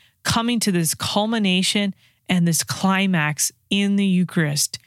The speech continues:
wherein Jesus establishes a new covenant, a covenant being an exchange of persons in which this covenant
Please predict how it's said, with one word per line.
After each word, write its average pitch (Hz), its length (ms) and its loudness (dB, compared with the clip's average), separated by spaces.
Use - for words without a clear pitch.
wherein 185 560 2
Jesus 196 520 0
establishes 175 880 0
a 160 120 0
new 185 340 2
covenant, 240 560 -4
a 175 80 -2
covenant 226 640 -2
being 180 240 2
an 170 220 0
exchange 208 840 0
of 165 260 -4
persons 233 640 -2
in 185 220 0
which 208 340 -2
this 190 260 0
covenant 208 680 -2